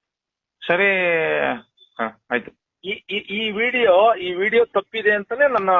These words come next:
Speaker 2: ಹೇಳಿದ್ದು ಅಷ್ಟೇ. ಇನ್ನೇನಿಲ್ಲ.
Speaker 1: ಸರಿ, ಕರೆಕ್ಟ್,
Speaker 2: ನೀವು
Speaker 1: ಕರೆಕ್ಟ್ ಬಿಡಿ. ಈಗ ನೀವ್ ಹೇಳಿದ್ರಲ್ಲ,
Speaker 2: ಇನ್
Speaker 1: ಒಂದೇ
Speaker 2: ಯಾವ್ದಾದ್ರು,
Speaker 1: ಪುಸ್ತಕ.
Speaker 2: ಇನ್ ಯಾವ್ದಾದ್ರು ಇದ್ ಮಾಡ್ಕೊಳ್ಳಿ. ಆಮೇಲೆ ಆ ಸುಳ್ಳುಗಳ ಮಾತುಗಳನ್ನ ಕೇಳಬೇಡಿ ಪರಮೇಶ್.
Speaker 1: ಹ್ಮ್, ಹ್ಮ್.
Speaker 2: ಇದೊಂದೇ ಅಲ್ಲ, ಈ ರೀತಿ
Speaker 1: ಹ್ಮ್.
Speaker 2: ಬೇರೆ ಬೇರೆ, ಬೇರೆ ಬೇರೆಯವ್ರಿಗೆಲ್ಲ ಹೇಳಿ ಏನೇನೋ ಮಾಡ್ಬಿಟ್ಟು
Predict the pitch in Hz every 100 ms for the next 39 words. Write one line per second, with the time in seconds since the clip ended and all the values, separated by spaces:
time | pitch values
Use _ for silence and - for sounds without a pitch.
0 | 170 156 156 160 147 131 113 - 127 -
1 | - 151 165 160 226 214 214 233 196 202
2 | 208 202 196 202 190 180 190 196 208 202
3 | 202 190 180 180 202 254 254 233 247 185
4 | 220 214 196 220 226 233 240 190 208 208
5 | 190 190 202 202 233 214 214 202 - -
6 | - - - - 988 988 988 208 - 269
7 | 180 175 185 - 160 196 190 139 104 -
8 | 139 170 180 127 - 131 117 101 _ 131
9 | 131 107 - _ _ _ _ 117 117 -
10 | - - - - - 988 988 1017 1017 1017
11 | - 165 156 196 233 226 226 208 151 -
12 | - - - 220 254 262 233 202 214 247
13 | 233 233 233 226 233 233 226 226 220 220
14 | 226 208 233 226 220 226 226 214 214 214
15 | 214 226 208